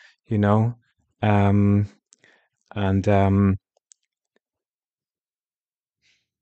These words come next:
she's sort of saying, "Well, are you proud of what, what you did?" You know, and he's saying, "You could have killed him." And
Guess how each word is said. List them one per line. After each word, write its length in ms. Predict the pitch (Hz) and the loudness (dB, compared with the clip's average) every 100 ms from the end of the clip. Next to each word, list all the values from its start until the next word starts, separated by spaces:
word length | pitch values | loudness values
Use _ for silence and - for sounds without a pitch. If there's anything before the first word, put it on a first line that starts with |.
| _ _ _ _ _ _ - | _ _ _ _ _ _ -6
she's 260 | - 120 | 0 0
sort 160 | - 107 | 2 0
of 60 | |
saying, 200 | 98 107 | 0 0
"Well, 100 | 101 | 2
are 60 | 101 | 2
you 100 | 98 | 0
proud 300 | - 110 104 | 0 0 2
of 80 | 101 | 0
what, 180 | 98 104 - | -2 -6 -4
what 200 | 104 107 | -6 -4
you 80 | 104 | -4
did?" 280 | 117 120 95 | -2 -2 -2
You 80 | 92 | -4
know, 180 | 95 | -4
and 100 | 101 | -4
he's 160 | 95 95 | -6 -6
saying, 340 | - 101 101 - | -6 -6 -6 -6
"You 200 | 107 101 | -8 -8
could 140 | - 104 | -8 -8
have 60 | |
killed 260 | - 113 113 | -6 -4 -2
him." 180 | 98 95 - - - _ - | -2 -4 -12 -20 -20 _ -10
And 440 | 98 101 98 104 | -4 -2 -2 -2